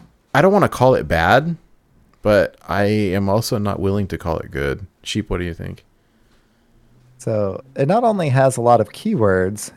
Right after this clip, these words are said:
Speaker 2: and a tribe, it's also got six, three, nine, eight, two, five. <laughs> It's got six numbers on this <laughs> card.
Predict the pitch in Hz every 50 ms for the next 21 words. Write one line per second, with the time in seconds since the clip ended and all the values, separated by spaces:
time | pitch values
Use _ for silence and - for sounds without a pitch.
0 | - - 135 185 196 156 - - - 151 180 170 123 110 104 104 101 101 - -
1 | - 120 - 143 139 139 - - 135 104 120 113 110 107 107 107 - - - _
2 | _ _ _ _ _ _ _ _ _ _ - - 107 123 156 185 180 180 - -
3 | - - - - - - _ _ _ _ _ _ 107 107 117 135 147 151 151 151
4 | 156 156 151 151 151 156 160 151 123 95 - - 113 127 139 143 139 139 143 143
5 | 143 143 143 147 147 143 135 - - _ - 113 113 123 143 147 - - - -
6 | - - _ _ _ _ _ _ _ _ - - 226 123 135 143 143 139 139 135
7 | 139 139 - - _ _ _ _ _ _ _ - - 180 101 101 113 - 208 175
8 | 175 180 190 196 - - _ _ _ _ _ _ _ _ _ - - - 294 285
9 | - - - - - - - 240 302 - - - 202 175 151 143 165 233 262 240
10 | 165 139 110 123 117 110 214 185 117 120 - - - - - - 240 220 - 147
11 | - 175 - - 240 214 220 214 -